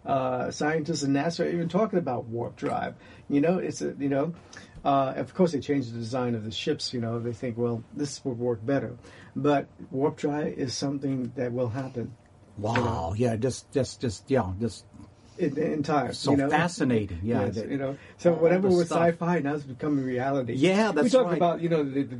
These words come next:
Speaker 1: the, uh, early click, click, click on the, on the communicators.
Speaker 2: Yes, yes,
Speaker 1: Okay.
Speaker 2: yeah, communica-,
Speaker 1: <laughs>
Speaker 2: yeah, look, and then look now, you got cell phones,
Speaker 1: Cell
Speaker 2: right?
Speaker 1: phones,
Speaker 2: That, oh
Speaker 1: yeah.
Speaker 2: my God, it's
Speaker 1: Yes.
Speaker 2: just
Speaker 1: So someone said, "By, hey, look, I wonder if we could make something that small to communicate."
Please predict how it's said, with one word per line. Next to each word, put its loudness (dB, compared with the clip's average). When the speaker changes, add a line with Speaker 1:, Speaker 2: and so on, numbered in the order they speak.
Speaker 1:
the, 2
uh, 0
early 4
click, 2
click, -4
click -2
on 0
the, -2
on -2
the 0
communicators. 0
Speaker 2:
Yes, 2
yes, 6
Speaker 1:
Okay. 4
Speaker 2:
yeah, 6
communica-, 2
Speaker 1:
<laughs> -20
Speaker 2:
yeah, 6
look, 4
and 4
then 6
look 4
now, 2
you 2
got 2
cell 4
phones, 2
Speaker 1:
Cell 4
Speaker 2:
right? 4
Speaker 1:
phones, 0
Speaker 2:
That, 2
oh 6
Speaker 1:
yeah. 4
Speaker 2:
my 4
God, 4
it's 0
Speaker 1:
Yes. 0
Speaker 2:
just -14
Speaker 1:
So 2
someone 4
said, 2
"By, -2
hey, 0
look, 0
I -6
wonder 4
if -2
we 0
could 0
make 2
something -2
that -2
small -2
to -8
communicate." -2